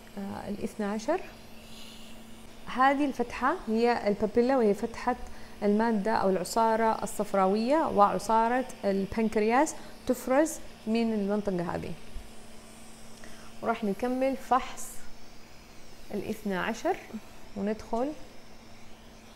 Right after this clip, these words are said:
ونفحص الاثنى عشر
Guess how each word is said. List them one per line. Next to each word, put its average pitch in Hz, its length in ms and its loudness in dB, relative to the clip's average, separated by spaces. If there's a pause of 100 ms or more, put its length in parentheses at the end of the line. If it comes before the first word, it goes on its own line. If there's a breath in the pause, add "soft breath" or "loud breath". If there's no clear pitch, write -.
(500)
ونفحص 214 680 -8
الاثنى 196 480 -6
عشر 214 520 -6